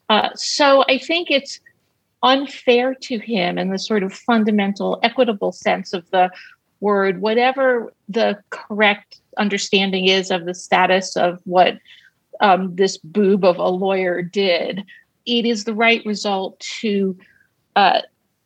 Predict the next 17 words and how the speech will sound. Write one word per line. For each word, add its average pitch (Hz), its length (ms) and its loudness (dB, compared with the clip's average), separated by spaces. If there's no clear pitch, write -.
not 208 520 2
allow 190 640 0
the 208 80 2
information 214 1300 0
that 185 260 0
was, 180 260 0
it's, 233 240 -2
it's 247 180 0
not 349 160 4
a 359 60 0
question 277 480 -2
of 226 120 -6
whether 214 340 2
the 226 80 0
promise 214 640 -2
to, 196 560 0
um, 190 400 0